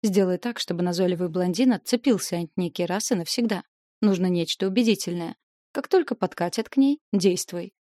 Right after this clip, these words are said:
Сделаешь — вознаграждение твое». «Лучше бы просто признался ей», — раздраженно произнесла Оля, тяжело выдыхая.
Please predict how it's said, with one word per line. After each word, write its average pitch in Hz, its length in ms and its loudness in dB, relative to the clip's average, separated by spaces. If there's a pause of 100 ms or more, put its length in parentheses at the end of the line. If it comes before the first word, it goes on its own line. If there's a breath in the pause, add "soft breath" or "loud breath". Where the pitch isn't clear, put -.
(120)
Сделаешь — 190 640 0
вознаграждение 175 800 -2
твое». 233 360 0 (680)
«Лучше 226 340 6
бы 165 140 -4
просто 170 320 -4
признался 180 560 -2
ей», — 175 240 -4 (400)
раздраженно 175 640 -4
произнесла 175 580 -2
Оля, 196 180 0
тяжело 175 380 -2
выдыхая. 175 520 -6